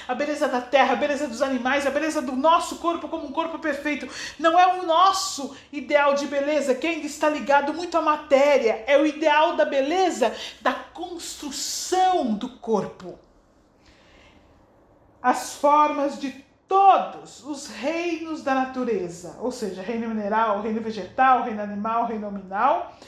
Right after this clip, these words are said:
foram estudadas e previstas. Os fluidos da vida foram manipulados de modo a se adaptarem às condições físicas do planeta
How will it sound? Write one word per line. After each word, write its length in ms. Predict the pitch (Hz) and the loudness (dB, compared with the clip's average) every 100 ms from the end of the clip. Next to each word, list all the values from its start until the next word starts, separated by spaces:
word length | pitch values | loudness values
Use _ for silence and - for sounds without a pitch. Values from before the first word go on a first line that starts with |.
| - - _ _ _ | -20 -20 _ _ _
foram 300 | 240 233 220 | 0 0 0
estudadas 1120 | 220 - 202 190 202 262 311 349 349 - - - | -4 -8 -10 -4 -2 -4 -4 -8 -10 -16 -20 -16
e 80 | 262 - | -16 -14
previstas. 1500 | - 311 427 415 214 311 349 349 - 262 202 - - - - _ _ _ _ _ | -4 0 2 2 0 0 0 -2 -2 -2 0 -6 -14 -18 -20 _ _ _ _ _
Os 180 | 214 - | -14 -14
fluidos 500 | - 240 302 339 349 | -12 -2 0 2 2
da 120 | 339 | 0
vida 720 | 330 277 240 254 254 254 - - _ _ _ | -2 -4 -4 2 2 0 -8 -20 _ _ _
foram 760 | - - - 370 381 349 311 269 | -20 -14 0 4 6 4 2 -2
manipulados 1120 | 262 254 - 233 226 214 226 202 220 226 202 | -4 -4 -8 -8 -4 0 -2 -2 -8 -12 -12
de 140 | 208 | -6
modo 380 | 233 240 233 233 | -4 2 2 2
a 40 | 220 | -2
se 140 | 247 | -4
adaptarem 1040 | 214 214 - - - 294 330 359 392 392 - | -4 -4 -6 -10 2 4 6 4 2 -2 -6
às 220 | 269 - | -6 -6
condições 800 | - 311 294 262 330 330 262 - | -6 -6 -6 -8 -6 -4 -6 -12
físicas 640 | - 349 392 392 381 370 | -6 0 0 0 -2 -2
do 80 | 349 | -2
planeta 800 | 349 359 285 208 202 190 156 | -2 -2 0 -2 -4 -10 -10